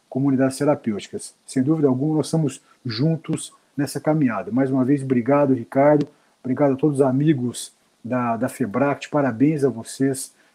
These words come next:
por esse trabalho importante que vocês têm realizado já há décadas no Brasil.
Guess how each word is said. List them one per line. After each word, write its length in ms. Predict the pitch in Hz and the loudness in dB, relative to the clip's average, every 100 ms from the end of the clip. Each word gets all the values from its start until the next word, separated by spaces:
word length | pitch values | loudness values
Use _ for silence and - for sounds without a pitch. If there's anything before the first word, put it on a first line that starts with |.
| _ | _
por 140 | 131 | -2
esse 100 | 135 | -2
trabalho 300 | - 120 135 | -2 0 2
importante 640 | 143 - 139 131 143 147 - | 0 4 4 4 2 0 -2
que 80 | 127 | -2
vocês 500 | 131 - 143 - _ _ | -2 0 -2 -2 _ _
têm 140 | - 143 | -4 -2
realizado 640 | 131 127 110 131 131 123 | 2 0 0 0 2 2
já 160 | 117 135 | 2 -2
há 40 | |
décadas 760 | 101 127 139 135 123 135 - _ _ - | 2 2 2 0 0 0 -2 _ _ -4
no 100 | 127 | 0
Brasil. 520 | 135 131 90 90 | 2 2 -2 -10